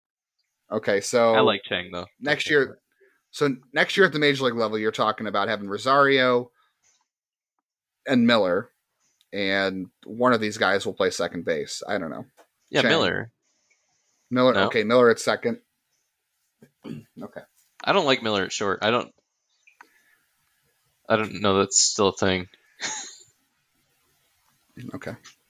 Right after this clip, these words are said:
Speaker 2: Is it still a thing?
Speaker 1: Who?
Speaker 2: Miller.
Speaker 1: Miller at short? No. I, I mean,
Speaker 2: I
Speaker 1: on a very, on a very emergency basis. So
Speaker 2: Yeah, his range has not im-, impressed me.
Speaker 1: Right.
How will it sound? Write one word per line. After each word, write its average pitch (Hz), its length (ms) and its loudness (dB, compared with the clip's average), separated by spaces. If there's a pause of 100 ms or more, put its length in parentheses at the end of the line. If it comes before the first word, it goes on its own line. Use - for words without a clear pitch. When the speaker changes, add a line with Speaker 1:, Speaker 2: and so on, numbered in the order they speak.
Speaker 2:
Is 120 160 -2
it 123 60 0
still 123 200 2
a 120 60 0
thing? 135 240 -2 (880)
Speaker 1:
Who? 117 300 4 (800)
Speaker 2:
Miller. 110 420 2
Speaker 1:
Miller 117 340 4
at 110 80 0
short? 127 380 2
No. 110 360 0 (120)
I, 107 100 -10
I 101 140 -8
mean, 104 300 -8 (580)
Speaker 2:
I 110 160 2
Speaker 1:
on 120 160 -2
a 110 60 -4
very, 107 580 2 (880)
on 131 120 -2
a 117 60 0
very 107 760 2 (760)
emergency 117 580 0
basis. 104 500 -2
So 104 340 2 (460)
Speaker 2:
Yeah, 147 100 2
his 135 180 2
range 147 280 2
has 113 160 -4
not 113 240 2
im-, 95 240 -10
impressed 110 420 -2
me. 95 240 -6 (880)
Speaker 1:
Right. 95 320 -4